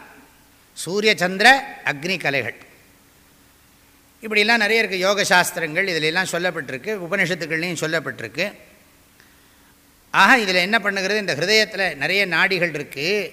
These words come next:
அதுல எழுபத்திரெண்டாயிரம் நாடிகள்ல நூத்தி ஒரு நாடிகள் ரொம்ப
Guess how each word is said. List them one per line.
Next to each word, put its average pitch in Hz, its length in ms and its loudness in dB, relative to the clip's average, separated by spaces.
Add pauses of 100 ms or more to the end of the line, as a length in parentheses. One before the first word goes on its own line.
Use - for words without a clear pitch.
(580)
அதுல 202 300 2
எழுபத்திரெண்டாயிரம் 214 1000 4
நாடிகள்ல 226 580 2
நூத்தி 214 440 -6
ஒரு 208 260 0
நாடிகள் 196 720 2 (500)
ரொம்ப 180 720 4